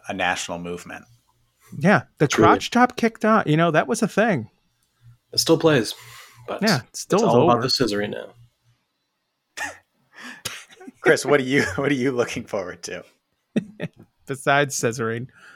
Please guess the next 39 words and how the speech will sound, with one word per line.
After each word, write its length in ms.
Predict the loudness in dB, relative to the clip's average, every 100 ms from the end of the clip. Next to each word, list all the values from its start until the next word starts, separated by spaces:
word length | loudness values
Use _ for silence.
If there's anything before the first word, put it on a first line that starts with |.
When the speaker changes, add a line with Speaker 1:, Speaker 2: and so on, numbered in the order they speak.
| -12 0
Speaker 2:
Um, 540 | 2 2 2 0 -4 -2
no, 180 | -2 0
I'm 220 | 0 0
looking 240 | 2 2
forward 320 | 4 4 4
to 120 | 2 0
Moxley 460 | 0 -2 -2 -4
and 80 | -2
Danielson. 500 | -6 -8 -10 -8 -6
I 100 | -6
think 200 | -6 -4
that's 240 | -4 -2
a 140 | -4 -6
great 340 | -2 0 0
match 340 | 0 -4 -4 -2
where 80 | -2
you 100 | -2
don't 140 | -2
know 120 | -2
who's 160 | -4 -2
gonna 180 | -2 -2
win. 380 | -4 -6 -8 -12 _ _ _
They 120 | 0
did 220 | 2 2
have 260 | 4 2 2
a, 220 | -2 -2
I 60 | -4
think, 240 | 0 -2 0
I 100 | -2 -2 -10 _
think 140 | -4 0
we 80 | 0
rated 320 | 4 4 2
it 140 | -2
four 280 | -4 -2 0
and 140 | -2
three 180 | -4 -6
four 300 | -4 -4 -2
stars, 580 | -2 -4 -4 -4 -6 -10 -8
um, 560 | -6 -4 -4 -8 -12